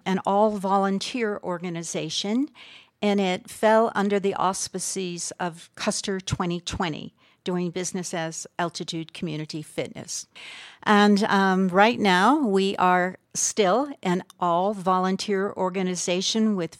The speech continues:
very few staff members, part-time staff members, that is. And it's just a great organization. covid hit us,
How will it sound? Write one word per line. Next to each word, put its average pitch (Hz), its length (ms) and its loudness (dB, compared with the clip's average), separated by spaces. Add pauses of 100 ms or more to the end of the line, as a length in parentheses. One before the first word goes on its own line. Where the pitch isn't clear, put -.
very 196 400 0
few 196 380 -6
staff 175 480 -4
members, 185 540 -4 (420)
part-time 196 560 -2
staff - 380 -4
members, 156 400 -8
that 156 220 -8
is. 185 400 -4 (540)
And 196 460 2
it's - 320 0
just 247 280 0
a 202 40 -2
great 185 580 -2
organization. 214 960 2
covid 190 460 -2
hit 160 240 -6
us, - 400 -4